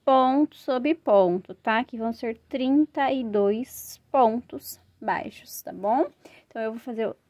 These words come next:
o meu restante aqui e depois eu volto com vocês. Finalizada aqui, então, a minha carreira de oito diminuições e trinta e dois pontos baixos, né? Que é a carreira de número quarenta e um.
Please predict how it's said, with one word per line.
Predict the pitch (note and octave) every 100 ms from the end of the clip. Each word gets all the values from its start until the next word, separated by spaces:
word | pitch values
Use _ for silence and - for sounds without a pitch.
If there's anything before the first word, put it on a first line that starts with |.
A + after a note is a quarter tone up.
| _
o |
meu | A#3 A3
restante | G#3+ G#3+ - G3+ G3+ -
aqui | _ - F3+ F3+ G#3 D4 C#5
e | B3
depois | C4 C4 C4
eu | C4+
volto | B3 B3 _
com | B3+
vocês. | C4+ G#4 - - _ _ _ _ _ _
Finalizada | A3+ A3 A3 A3+ G#3 A3
aqui, | A3+
então, | A3+ A3+ A3
a | G#3
minha | G#3 G#3 G#3+
carreira | G#3+ A3+ A3+ G#3 G#3
de | G#3+
oito | A3 A3+ C4 - C#4 _ _
diminuições | - A#3 G3+ - F3+ F#3 _ F3 F3 G#3 - _
e | A#3+ C4+ E4 _ _
trinta | B3+ G#3+ A3
e |
dois | F#3 F3+
pontos | _ F#3 - -
baixos, | - F#3+ B3+ -
né? | C4
Que | C4+
é | -
a |
carreira | - A3 F#3
de | F#3
número | G3 G3 G3+ _
quarenta | G3+ G3 G3 G#3+
e | E3+
um. | F#3 F#3+ C#4+